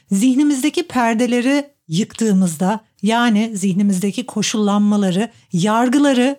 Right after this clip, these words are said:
yıktığımızda, bunların saçmalığını gördüğümüzde, bilinç çalışmaları yaptığımızda ve zihnimizdeki siyah beyaz çarpık bilinçten özgürleştiğimizde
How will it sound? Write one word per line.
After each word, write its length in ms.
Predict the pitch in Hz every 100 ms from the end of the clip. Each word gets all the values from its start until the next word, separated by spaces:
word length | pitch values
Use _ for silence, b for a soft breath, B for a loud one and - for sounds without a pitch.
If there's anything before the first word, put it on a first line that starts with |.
| -
yıktığımızda, 800 | 214 208 226 208 202 185 214 226
bunların 340 | 220 240 220 180
saçmalığını 680 | 240 233 - 202 190 170 170
gördüğümüzde, 760 | 220 226 214 185 180 165 233 b b b
bilinç 260 | 240 349 339
çalışmaları 600 | 277 220 - 214 196 196
yaptığımızda 760 | 190 202 - 240 196 170 254
ve 100 | 214
zihnimizdeki 720 | 175 220 226 233 202 185 180 233
siyah 400 | - 214 240 226
beyaz 320 | 196 180 185 -
çarpık 420 | 277 247 185 -
bilinçten 400 | 277 208 - 208
özgürleştiğimizde 1080 | 247 208 220 202 - - 190 170 170 254